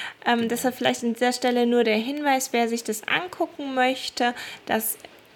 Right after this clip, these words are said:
Speaker 1: Berichtsheft, das auch wirklich sehr schön gestaltet ist mit vielen Fotos und so weiter, ähm, könnt ihr euch, wenn ihr Mitglied im V C P Land Niedersachsen seid,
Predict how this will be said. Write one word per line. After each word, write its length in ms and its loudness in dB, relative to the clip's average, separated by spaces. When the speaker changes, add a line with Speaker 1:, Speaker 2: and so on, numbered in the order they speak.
Speaker 1:
Berichtsheft, 1200 0
das 220 -4
auch 160 2
wirklich 340 -6
sehr 140 0
schön 260 -2
gestaltet 600 2
ist 200 -4
mit 200 -6
vielen 340 -2
Fotos 520 -2
und 140 -8
so 120 -4
weiter, 340 0
ähm, 500 -2
könnt 400 -6
ihr 320 -4
euch, 560 0
wenn 240 2
ihr 140 0
Mitglied 540 -2
im 200 -4
V 180 -4
C 120 -10
P 80 -4
Land 180 4
Niedersachsen 760 2
seid, 340 -2